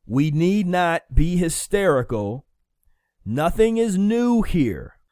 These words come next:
Mother Nature's gonna do what Mother Nature does. Our job and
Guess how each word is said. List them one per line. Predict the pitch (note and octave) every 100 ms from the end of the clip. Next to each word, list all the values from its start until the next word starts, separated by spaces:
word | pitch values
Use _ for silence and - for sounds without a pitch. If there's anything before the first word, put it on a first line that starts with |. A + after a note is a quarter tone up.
| _
Mother | - A#2 C3+
Nature's | D3 F#3+ A3+ A3 G3
gonna | G#3 G3
do | E3 A#3
what | A3 E3+
Mother | F3+ F3+ F3
Nature | F#3 F3+ D#3+ D3+
does. | C3+ F#3 F#3+ B2 G2+ -
Our | E3+ A3+ C4+ A3+ D#3+
job | A#2+ C#3 A#2+ A#2 C3 C#3+
and | B2+